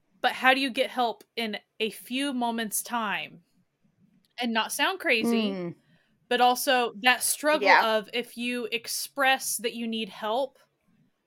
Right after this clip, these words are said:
Speaker 1: are people really gonna help you? How do you convince somebody to help you? So, like, th-, there's a lot
Speaker 2: Mm.
Speaker 1: of,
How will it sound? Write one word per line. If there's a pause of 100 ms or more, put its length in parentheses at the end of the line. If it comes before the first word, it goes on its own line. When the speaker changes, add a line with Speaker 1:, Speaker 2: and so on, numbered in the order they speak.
Speaker 1:
are
people
really
gonna
help
you?
How
do
you
convince
somebody
to
help
you? (340)
So,
like,
th-, (360)
there's
a
lot
Speaker 2:
Mm.
Speaker 1:
of,